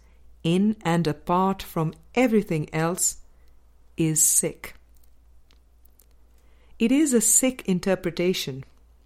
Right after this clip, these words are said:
You see how different that is than the world's way of seeing a body as sick?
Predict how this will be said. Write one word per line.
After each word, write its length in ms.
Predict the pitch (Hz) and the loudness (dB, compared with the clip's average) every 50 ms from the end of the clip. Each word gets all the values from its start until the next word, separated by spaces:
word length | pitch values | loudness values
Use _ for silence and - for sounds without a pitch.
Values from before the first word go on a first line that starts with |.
| - - _ _ - - - - - - - _ _ - - _ _ _ - - - - - - _ _ - - _ _ - - - - - _ - - | -20 -20 _ _ -20 -20 -20 -20 -20 -20 -20 _ _ -20 -20 _ _ _ -20 -20 -20 -20 -20 -20 _ _ -20 -20 _ _ -20 -20 -20 -20 -20 _ -12 -2
You 140 | - 262 311 | 2 4 6
see 200 | - - 349 349 | 6 8 6 6
how 220 | 320 311 311 302 262 | 4 4 2 2 0
different 720 | 196 160 208 220 214 - 233 226 226 226 214 - - - | 2 4 4 4 4 4 2 2 2 2 2 -2 -6 -2
that 260 | - 196 190 190 185 - - | 0 2 2 2 0 0 2
is 360 | 185 190 202 208 214 202 - | 4 6 6 6 6 4 0
than 260 | - 175 170 170 170 | -2 0 0 2 2
the 100 | 165 165 | 2 0
world's 600 | 151 147 160 165 175 185 190 202 208 202 - - - | 0 2 2 2 2 2 2 2 2 0 -2 -2 0
way 220 | 170 170 175 170 | 0 0 0 0
of 180 | - 156 156 - | -2 -4 -6 -4
seeing 400 | - - - 170 170 170 165 165 | -4 -4 -2 -2 -2 0 0 -2
a 60 | 156 | -4
body 460 | - - 160 156 160 165 180 185 190 | -4 -4 -4 -2 -2 0 0 0 0
as 120 | 180 185 | -2 -2
sick? 480 | - - - - 233 233 233 - - - | -4 -4 -4 -2 -4 -4 -6 -8 -16 -20